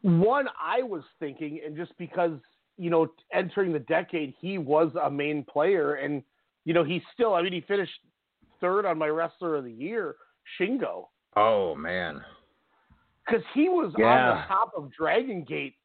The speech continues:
Speaker 1: the whole time. And then he comes over to, um, to, to New Japan,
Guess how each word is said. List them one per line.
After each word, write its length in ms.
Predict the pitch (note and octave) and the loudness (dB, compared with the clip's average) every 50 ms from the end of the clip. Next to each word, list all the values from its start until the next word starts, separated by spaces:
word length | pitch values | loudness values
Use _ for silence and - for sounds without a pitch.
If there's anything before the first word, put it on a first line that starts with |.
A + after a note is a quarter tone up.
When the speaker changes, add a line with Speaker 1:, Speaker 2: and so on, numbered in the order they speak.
| _ _ - | _ _ -8
Speaker 1:
the 120 | - D#3+ | -6 -6
whole 300 | D3 C#3 F#3+ G#3+ G#3+ G3 - | -4 -2 0 0 0 0 -2
time. 500 | _ - E3 F#3+ A3 G#3+ D#3 A#2 G2 F#2+ _ _ _ _ _ _ _ _ _ _ _ _ _ _ _ _ _ _ _ - | _ -4 -2 0 0 0 -2 -4 -10 -16 _ _ _ _ _ _ _ _ _ _ _ _ _ _ _ _ _ _ _ -4
And 160 | F#3+ F#3+ G3 | -2 0 0
then 100 | A#3+ C4 | 0 0
he 120 | D4 B3+ | 0 -2
comes 380 | F3+ - - A3 A3 A#3 G#3+ E3 | -4 -2 -2 -2 -2 -2 -2 -2
over 440 | F#3+ G3+ G#3 G#3+ G#3 G#3+ G#3 G3 D#3 _ - | 0 2 2 2 0 0 -4 -4 -6 _ -12
to, 440 | G#3+ G3+ G3 F#3 F#3 F3+ F3 E3 D#3 _ _ _ _ _ _ _ _ _ - | -10 -10 -8 -8 -8 -6 -8 -8 -10 _ _ _ _ _ _ _ _ _ -2
um, 520 | - F#3 F3+ F3 E3 D#3 D3 C3+ C3+ C3+ - _ _ _ _ _ _ - _ _ _ _ _ - - F3+ - - | 2 4 4 4 4 2 0 -2 -6 -14 -18 _ _ _ _ _ _ -20 _ _ _ _ _ -12 -12 -10 -4 -2
to, 280 | G#3+ G#3 F#3+ F3+ E3 - | 2 2 2 2 0 -4
to 100 | - F#3+ | -8 -6
New 260 | E3+ F3 A3+ D#4 F4 | -6 -2 -2 -2 0
Japan, 600 | E4 E4+ - - D#3+ D3+ C#3+ C#3+ D3 D#3 F3+ F#3+ | 0 -2 -6 -4 -6 -4 -2 -2 -4 -4 -4 -8